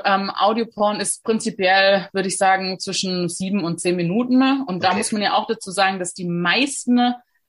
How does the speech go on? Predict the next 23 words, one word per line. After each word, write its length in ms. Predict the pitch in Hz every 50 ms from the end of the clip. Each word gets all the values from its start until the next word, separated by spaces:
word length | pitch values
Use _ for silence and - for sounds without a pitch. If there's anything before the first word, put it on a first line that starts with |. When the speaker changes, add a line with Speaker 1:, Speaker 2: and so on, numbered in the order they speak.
| _ _ _
Speaker 1:
Frauen 500 | - - - 170 185 233 262 262 254 240
kürzer 380 | - - 220 220 220 - 180 165
Porno 320 | - - 156 151 147 151
schauen 360 | 147 - - 156 151 156 151
wie 100 | 151 147
Männer, 440 | 147 151 143 151 165 185 247 359 - _ -
ja? 200 | 165 170 175 180 _ _ -
Speaker 2:
Ach 240 | - 190 185 180 -
nee. 220 | 156 143 139 139 131
Speaker 1:
Frauen, 420 | 151 170 180 208 220 233 233 226
Speaker 2:
<laughs> 1040 | 220 - - - - - _ _ _ _ _ _ _ _ _ _ _ _ _ _ -
Speaker 1:
äh, 80 | 190
Männer 460 | 185 185 180 208 226 226 226 214 214 - _ -
skippen 400 | - - - 240 254 269 254 247
ja 220 | 233 214 214 214 - -
eher 420 | 214 220 233 240 247 247 247 233
dann 200 | - 202 196 196
nochmal 240 | 202 202 214 208 196
Speaker 2:
Ja. 20 | 185
Speaker 1:
durch 140 | 190 185
ein 100 | 190 170
Porno 240 | - 190 185 185 175
durch 180 | 170 196 233